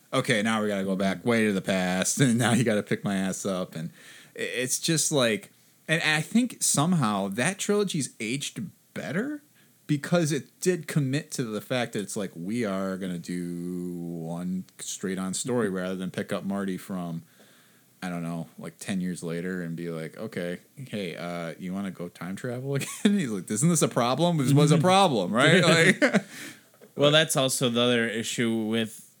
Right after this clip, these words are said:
Speaker 2: mov-, trilogies and movies that continue is having a main character in your film,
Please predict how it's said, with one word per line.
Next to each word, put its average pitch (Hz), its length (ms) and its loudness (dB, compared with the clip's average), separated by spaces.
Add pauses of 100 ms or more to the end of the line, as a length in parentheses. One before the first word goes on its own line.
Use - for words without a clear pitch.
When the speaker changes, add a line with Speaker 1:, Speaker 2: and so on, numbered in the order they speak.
(140)
Speaker 2:
mov-, 143 320 4
trilogies 170 640 4
and 139 140 2
movies 139 260 2
that 123 140 0
continue 123 640 2
is 110 280 0
having 127 300 4
a 117 40 6
main 120 340 6
character 120 480 0
in 113 160 0
your 113 100 -2
film, 110 540 -2